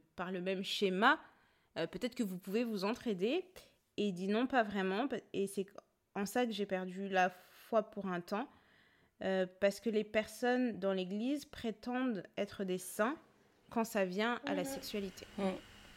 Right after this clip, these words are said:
Speaker 3: Bah, je suis un peu surprise de ce témoignage. Moi, je pensais
Speaker 1: Voilà.
Speaker 3: vraiment que, que ces frustrations, ces non-dits, en fait, c'était vraiment du côté des femmes.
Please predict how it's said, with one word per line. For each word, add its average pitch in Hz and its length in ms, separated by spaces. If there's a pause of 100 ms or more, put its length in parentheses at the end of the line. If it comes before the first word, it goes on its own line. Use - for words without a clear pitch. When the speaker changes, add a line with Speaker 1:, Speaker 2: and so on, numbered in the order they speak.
(1600)
Speaker 3:
Bah, 202 160
je - 60
suis - 140
un 240 120
peu 330 120
surprise 311 460
de 247 80
ce 233 120
témoignage. 214 500
Moi, 240 80
je 240 80
pensais 226 260
Speaker 1:
Voilà. 214 80
Speaker 3:
vraiment 254 320
que, 226 120 (920)
que 220 100
ces 233 200
frustrations, 240 840
ces 233 180
non-dits, 220 500
en 208 80
fait, 240 140
c'était 190 280
vraiment 208 480
du 190 160
côté 202 260
des 185 160
femmes. 226 320